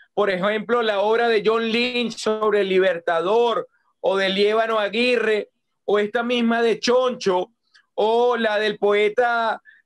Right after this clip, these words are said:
eh, Gustavo, eh, puede servir, o la de Miguel Acosta Sáenz, puede servir para introducirse en el tema de Bolívar. Es una serie que yo recomiendo ver para aquellos que quieren introducirse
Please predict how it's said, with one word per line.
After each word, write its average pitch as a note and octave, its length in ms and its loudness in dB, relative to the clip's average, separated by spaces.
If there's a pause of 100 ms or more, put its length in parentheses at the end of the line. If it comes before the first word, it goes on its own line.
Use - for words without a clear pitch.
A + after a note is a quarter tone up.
(100)
eh, D3+ 800 0 (100)
Gustavo, G#3+ 720 -2 (460)
eh, E3 420 0 (720)
puede A#3 280 2
servir, B3 420 0
o A#3+ 80 2
la A3 100 0
de G#3 80 -4
Miguel G3+ 280 -2
Acosta A3+ 480 -2
Sáenz, A#3 480 -4 (320)
puede A#3 240 0
servir B3+ 400 -2
para C4 160 0
introducirse G#3+ 880 0
en G#3 80 -2
el G3 120 -2
tema G3+ 260 -2
de G#3+ 60 0
Bolívar. E3 340 2
Es E3 60 2
una A#3 200 0
serie B3 400 0 (580)
que A#3 300 0 (640)
yo G#3+ 220 0 (320)
recomiendo B3 760 0
ver C4 340 2
para A3+ 220 0
aquellos B3 420 0
que B3 160 -2
quieren B3 260 0
introducirse B3 920 0